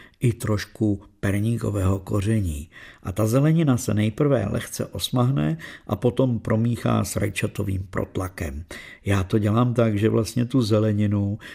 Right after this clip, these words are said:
promíchám s olejem, nechám ji na plechu, případně na pečicím papíru, vrazím ji do trouby na sto osmdesát stupňů a deset minut to peču.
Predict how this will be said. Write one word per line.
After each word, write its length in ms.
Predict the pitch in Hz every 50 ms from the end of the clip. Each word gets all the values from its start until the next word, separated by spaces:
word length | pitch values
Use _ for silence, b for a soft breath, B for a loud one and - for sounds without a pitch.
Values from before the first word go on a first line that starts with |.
| B B -
promíchám 600 | - 107 107 113 117 117 - - 135 135 139 135
s 140 | - -
olejem, 640 | - 110 104 104 98 98 104 110 98 104 107 120 123
nechám 380 | 113 101 - - 123 120 120
ji 100 | 135 139
na 140 | 139 135 123
plechu, 500 | 123 - - 117 110 - - - 123 107
případně 540 | 107 - - - - - 110 104 98 110 113
na 140 | 113 107 104 B B B B B B -
pečicím 560 | - 98 92 - - 113 - - - 147 147 143
papíru, 840 | - 123 92 - - 107 104 101 92 87 87 80 - - 127 143 - B B B B B B B
vrazím 360 | 107 107 104 104 113 117 117
ji 120 | 127 127 123
do 120 | 123 117
trouby 560 | - - 127 123 117 110 110 110 113 113 110
na 140 | 107 110 107
sto 240 | - - - - -
osmdesát 760 | - 117 - - 123 117 113 110 107 - - 123 123 120 123
stupňů 600 | - - 113 104 - - 113 110 104 104 104 107 B B B B B B B
a 100 | - 104
deset 420 | 95 107 101 - - 127 107 107
minut 320 | 113 110 110 107 101 - -
to 120 | - 101
peču. 420 | - - 107 101 - - - 98